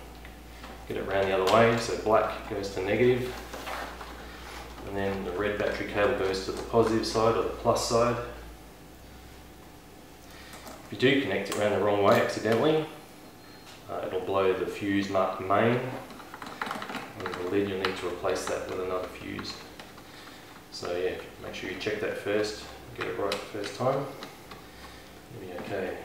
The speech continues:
You tighten down those terminal bolts, uh, nice and firm. Um, if you don't, if they're loose, then you can get the, the cable moving around and you can, uh, lose your connection to the battery.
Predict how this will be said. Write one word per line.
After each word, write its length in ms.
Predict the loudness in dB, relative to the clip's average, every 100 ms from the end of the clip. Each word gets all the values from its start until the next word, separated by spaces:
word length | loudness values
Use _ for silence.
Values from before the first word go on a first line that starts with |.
| -12 -14 -16 -16 -16 -16 -16 -16 -18 -18 -18 -18 -16 -14
You 80 | -14
tighten 400 | -8 -4 -2 -2
down 260 | 2 2 2
those 300 | 2 -2 -2
terminal 340 | -2 0 0
bolts, 560 | 4 4 4 2 -6 -10 -14 -16 -16 -16 -16 -16 -16 -16 -16 -16 -16 -14 -16 -18 -18 -18 -16 -16 -12 -8
uh, 60 | -4
nice 220 | -4 -4
and 80 | -4
firm. 400 | 2 6 6 2
Um, 60 | -4 -10 -14 -14 -14 -14 -14 -14 -16 -18 -18 -20 -20 -16 -16 -14 -14 -14 -12
if 120 | -10 -4
you 80 |
don't, 240 | 4 6 4
if 100 | 2
they're 160 | 6
loose, 400 | 10 12 12 8
then 200 | 2 0
you 80 | 0
can 140 | -4 0
get 200 | 0 0
the, 160 | -2 -4 -6 -16 -20 -20 -20 -16
the 60 | -12
cable 360 | -6 -2 0 0
moving 280 | 0 0 0
around 360 | 2 4 4
and 120 | 2 -2
you 80 |
can, 280 | -4 -4 -2
uh, 140 | -2 0
lose 300 | 2 0 -2
your 80 | -4
connection 380 | -4 -4 -4 -6
to 80 |
the 100 | -6
battery. 520 | -2 0 2 2 0